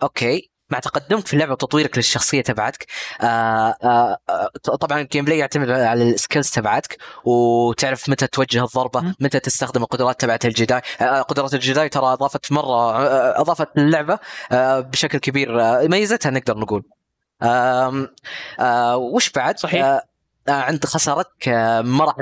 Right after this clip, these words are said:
Speaker 1: تقول، آه، "وش هاللعبة الصعبة؟" لا، لا، راح تشوف إنك، أوكي، آه، أنت ما، ما، وش اسمه، لاحظت الضربة تبعت الش-، الش-، الخصم تبعك مثلًا، آه، ويوم، شوف، ويوم تضبطها المرة الثانية أو مع عادتك الثانية لل-،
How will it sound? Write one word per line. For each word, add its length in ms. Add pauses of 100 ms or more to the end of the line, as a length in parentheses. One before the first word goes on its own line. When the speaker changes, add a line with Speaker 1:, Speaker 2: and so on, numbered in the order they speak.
Speaker 1:
تقول، 300
آه، 220
"وش 220
هاللعبة 280
الصعبة؟" 380
لا، 200
لا، 180 (280)
راح 80
تشوف 280
إنك، 140 (120)
أوكي، 360 (300)
آه، 280
أنت 100 (120)
ما، 440
ما، 340
وش 220
اسمه، 260
لاحظت 320
الضربة 300
تبعت 300
الش-، 120
الش-، 300
الخصم 560
تبعك 400 (240)
مثلًا، 400 (460)
آه، 840
ويوم، 340 (260)
شوف، 280 (180)
ويوم 160
تضبطها 440
المرة 180
الثانية 400
أو 180
مع 140
عادتك 580
الثانية 360
لل-، 640